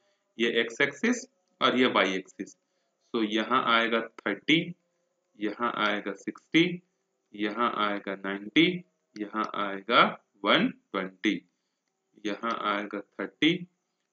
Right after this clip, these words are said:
फिर यहाँ आएगा सिक्सटी, यहाँ आएगा नाइंटी, यहाँ आएगा वन ट्वेंटी।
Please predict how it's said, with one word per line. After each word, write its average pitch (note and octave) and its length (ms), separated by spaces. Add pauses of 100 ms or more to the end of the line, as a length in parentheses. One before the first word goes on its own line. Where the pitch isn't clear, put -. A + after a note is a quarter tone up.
(180)
फिर G#2 140
यहाँ G#2 420
आएगा G2 320
सिक्सटी, - 500 (760)
यहाँ G#2+ 380
आएगा G2 420
नाइंटी, F#2+ 500 (680)
यहाँ G2+ 360
आएगा F#2+ 440 (440)
वन F3+ 200 (300)
ट्वेंटी। F#2 500